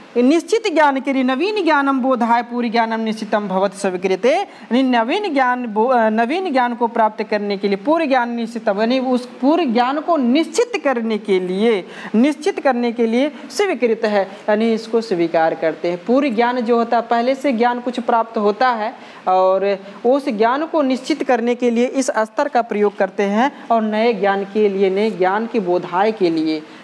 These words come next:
नए ज्ञान को बोध के लिए, नए ज्ञान, नए नवीन ज्ञानम यानी नवीन ज्ञान को बोध के लिए, पूर्व ज्ञानम यानी पूर्व ज्ञान को निश्चित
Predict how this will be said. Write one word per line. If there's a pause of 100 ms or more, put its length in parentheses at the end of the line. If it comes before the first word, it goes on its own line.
नए
ज्ञान
को
बोध
के
लिए, (300)
नए
ज्ञान,
नए
नवीन
ज्ञानम
यानी
नवीन
ज्ञान
को
बोध
के
लिए,
पूर्व
ज्ञानम
यानी
पूर्व
ज्ञान
को
निश्चित